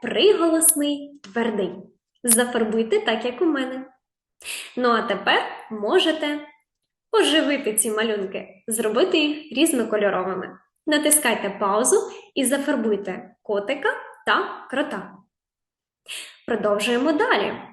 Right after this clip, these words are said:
У нас є ще одна пара тварин. Давайте ми подивимося з вами, хто це. Так,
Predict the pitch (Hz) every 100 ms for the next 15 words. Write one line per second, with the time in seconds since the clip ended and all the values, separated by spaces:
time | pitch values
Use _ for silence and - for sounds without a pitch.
0 | _ _ - 240 185 180 - - 262 320
1 | 311 - - - - 523 240 220 262 -
2 | 330 233 240 262 311 311 196 190 190 -
3 | _ _ - _ - 185 - 247 427 320
4 | 247 233 277 233 277 240 220 220 220 254
5 | - 240 202 185 185 - _ _ _ -
6 | - - 427 403 - 208 160 - - _
7 | _ _ _ _ _ _ _ _ _ _
8 | _ _ - 277 190 175 -